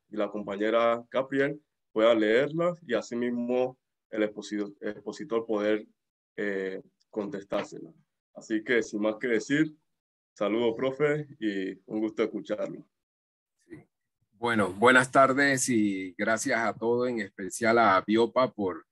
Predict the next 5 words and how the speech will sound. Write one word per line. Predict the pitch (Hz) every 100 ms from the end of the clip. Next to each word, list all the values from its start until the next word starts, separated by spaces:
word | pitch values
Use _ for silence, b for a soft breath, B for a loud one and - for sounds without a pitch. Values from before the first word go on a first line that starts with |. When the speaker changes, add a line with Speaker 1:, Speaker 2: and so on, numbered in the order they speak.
| _ _ -
Speaker 2:
esta | 110 110 120
oportunidad | 107 113 98 - 101 98 98 117 120 117
de, | 117 104 98
de | 98
compartir, | 104 101 101 95 - - 127 127 127 98